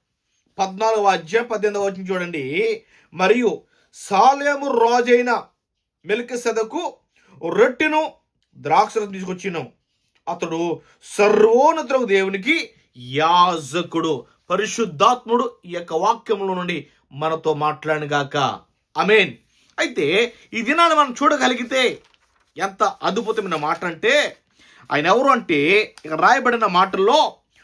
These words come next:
ఒక సత్యాన్ని మనం గమనిస్తే ఆయన ఎవరంటే సర్వోన్నతుడైన, చూడండి, సర్వోన్నతుడు. ఇక్కడ రాయబడిన మాట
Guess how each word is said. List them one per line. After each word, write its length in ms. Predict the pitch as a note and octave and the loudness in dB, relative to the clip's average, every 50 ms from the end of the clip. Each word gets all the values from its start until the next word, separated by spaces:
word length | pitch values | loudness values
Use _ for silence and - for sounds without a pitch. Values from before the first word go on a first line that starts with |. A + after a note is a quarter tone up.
| _ _ - | _ _ -10
ఒక 140 | F3+ F3 F3+ | -10 -8 -8
సత్యాన్ని 600 | F3+ - A3+ A3+ A#3 - - - C#4 C4+ C4 B3+ | -2 0 0 0 0 -2 -2 0 0 0 0 -2
మనం 200 | B3 A#3 G#3+ F#3 | -4 -4 -2 -2
గమనిస్తే 840 | F3+ F#3 G3+ A3+ A3 A3 - - E3+ D3+ D#3 F3+ G#3+ A3+ G#3+ - _ _ _ _ - | 0 0 0 -2 -4 -6 -6 -6 -6 -2 0 0 0 0 -2 -4 _ _ _ _ -14
ఆయన 100 | C3 C3 | -10 -8
ఎవరంటే 640 | C#3+ D#3 D#3+ D#3+ D3 C3 A#2+ E3 F#3 A#3 A#3+ - - _ _ _ _ | -6 -6 -4 -6 -6 -6 -6 -6 -6 -6 -6 -8 -12 _ _ _ _
సర్వోన్నతుడైన, 1500 | - - - F#3 F#3+ G3+ G#3+ A3+ A#3+ A#3+ B3 C4 C#4+ D4+ D4+ D#4 D4+ D4 - - C#4 B3+ B3+ A#3+ A#3 A#3 A3+ A3 F3 - - _ _ _ _ _ _ _ _ _ _ _ _ _ _ | -12 -4 -2 -2 0 0 0 -2 -2 0 2 4 4 6 6 4 4 0 0 -2 -2 0 0 0 0 0 0 -2 -2 -4 -6 _ _ _ _ _ _ _ _ _ _ _ _ _ _
చూడండి, 380 | D3 C#3+ D3+ F3+ A3+ C4+ A#3+ - _ _ _ _ | -14 -8 -6 -6 -6 -6 -10 -16 _ _ _ _
సర్వోన్నతుడు. 1160 | - - G3 F#3+ F#3+ G3+ G#3+ A#3 B3 C4+ C#4 C4+ B3+ B3 A#3 A#3 A3 G3+ G#3 G3 E3 B2+ - - _ _ _ _ _ _ _ _ _ | -6 -2 -2 0 2 2 4 4 4 4 4 4 2 0 0 0 0 2 2 2 0 -2 -6 -12 _ _ _ _ _ _ _ _ _
ఇక్కడ 140 | D3 D3 D3 | -4 0 2
రాయబడిన 360 | E3 - - A#3 A3+ G#3+ G3 | 4 4 4 4 2 2 0
మాట 280 | F3 D3+ C#3+ C#3 C#3 | -2 -4 -6 -6 -4